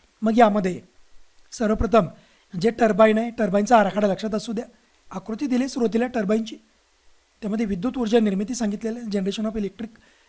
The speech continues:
electrical energy, यामध्ये टर्बाईनची आकृती आहे, त्याची तयारी करायची आहे. त्याचबरोबर वेगवेगळ्या प्रकारचे ऊर्जा वापरून जी विद्युत निर्मिती आहे, मग त्या ऊर्जा निर्मितीचा आराखडा, त्यानंतर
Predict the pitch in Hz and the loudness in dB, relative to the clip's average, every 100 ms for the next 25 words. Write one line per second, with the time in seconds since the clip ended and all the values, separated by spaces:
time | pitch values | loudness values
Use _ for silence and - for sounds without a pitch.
0 | - 214 214 233 262 220 208 180 262 - | -4 -4 -4 -2 2 2 0 -4 -10 -16
1 | _ _ 233 220 262 - 226 208 220 247 | _ _ -4 -2 0 2 2 2 2 4
2 | 202 - 196 139 120 _ _ _ _ 202 | 2 0 -8 -10 -16 _ _ _ _ -16
3 | 185 247 226 240 240 214 208 - _ _ | -10 -4 -2 -2 -2 -2 -4 -16 _ _
4 | _ _ 247 247 254 240 254 220 208 233 | _ _ -2 0 2 4 4 2 0 0
5 | 262 247 233 269 208 220 247 _ _ - | -2 0 0 0 -4 -6 -10 _ _ -20
6 | _ - 208 202 269 247 254 214 226 233 | _ -8 -4 2 2 4 2 2 0 -4
7 | 196 233 - 240 214 240 254 185 - _ | -4 -4 -2 0 0 2 2 2 -4 _
8 | _ _ 220 226 330 330 - - 214 190 | _ _ -12 -6 0 0 -2 -10 -6 -2
9 | 180 302 285 247 254 294 294 220 226 226 | 4 4 6 2 2 2 6 6 6 4
10 | 233 247 - _ _ _ _ _ _ _ | 2 2 -4 _ _ _ _ _ _ _
11 | _ _ 240 214 131 | _ _ 0 0 -2